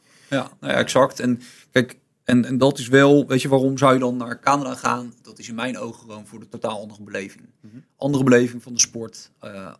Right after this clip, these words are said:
Speaker 1: de, de landschappen, het, de uitzichten, weet je, dat is echt ongeëvenaard. Dat is fantastisch.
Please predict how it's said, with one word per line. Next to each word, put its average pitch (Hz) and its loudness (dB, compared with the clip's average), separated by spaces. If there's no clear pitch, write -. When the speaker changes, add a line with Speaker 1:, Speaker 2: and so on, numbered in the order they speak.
Speaker 1:
de, 104 -18
de 107 -16
landschappen, 120 0
het, - -20
de 110 -18
uitzichten, 131 -2
weet 113 -8
je, 135 -10
dat 127 -2
is - -8
echt 151 -2
ongeëvenaard. 117 -6
Dat - -20
is - -20
fantastisch. - -8